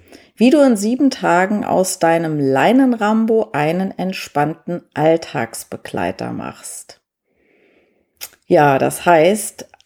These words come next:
an erster Stelle lade ich dich dazu auf jeden Fall schon mal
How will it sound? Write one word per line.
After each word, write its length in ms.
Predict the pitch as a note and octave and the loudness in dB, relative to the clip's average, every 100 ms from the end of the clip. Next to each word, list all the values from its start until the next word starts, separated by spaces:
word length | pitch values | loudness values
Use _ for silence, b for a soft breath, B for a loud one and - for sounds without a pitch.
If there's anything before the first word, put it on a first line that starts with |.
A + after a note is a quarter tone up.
| _ | _
an 160 | D3 | 0
erster 320 | C3 E3+ - F#3 | 2 2 0 -2
Stelle 400 | - F3 F3+ E3 | 2 4 6 6
lade 400 | C#3+ D#3+ A#3 B3 | 4 4 4 2
ich 320 | - A#3 - | 0 -4 -6
dich 320 | B3 A#3 - | -6 -6 -2
dazu 680 | E3 F3+ F#3 - - F#3+ G3 | 2 2 0 -2 -2 0 -2
auf 300 | - D#3+ - | -2 -2 -4
jeden 360 | D#3 D#3+ E3 | -4 -2 -4
Fall 360 | D#3+ - D3 D#3 | -6 -2 0 0
schon 340 | - C#3 C#3+ | -2 -4 -4
mal 440 | C#3 C#3 C#3 C#3 | -4 -4 -4 -6